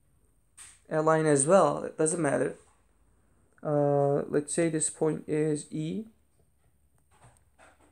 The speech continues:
this point is F. If line E F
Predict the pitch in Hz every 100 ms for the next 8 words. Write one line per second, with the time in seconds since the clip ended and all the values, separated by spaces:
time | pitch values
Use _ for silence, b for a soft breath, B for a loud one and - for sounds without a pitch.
0 | _ _ _ - 170 165 - 165 - -
1 | 151 151 - - - - - _ _ _
2 | - - _ _ - b b b b -
3 | 165 - 151 147 160 190 208 170 170 -
4 | 170 - -